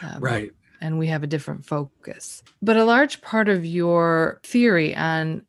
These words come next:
Speaker 1: how to prepare is in this piece about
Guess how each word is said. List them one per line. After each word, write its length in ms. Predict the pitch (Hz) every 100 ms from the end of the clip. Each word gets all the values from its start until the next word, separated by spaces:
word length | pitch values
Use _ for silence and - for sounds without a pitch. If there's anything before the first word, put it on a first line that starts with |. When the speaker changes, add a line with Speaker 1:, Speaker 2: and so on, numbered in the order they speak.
| -
Speaker 1:
how 320 | - - 196
to 100 | 175
prepare 880 | - 151 - - 214 151 147 147 - _ - _ _ _ _
is 160 | 190 185
in 120 | 185
this 160 | 170 -
piece 340 | - 175 -
about 600 | 156 151 147 151 _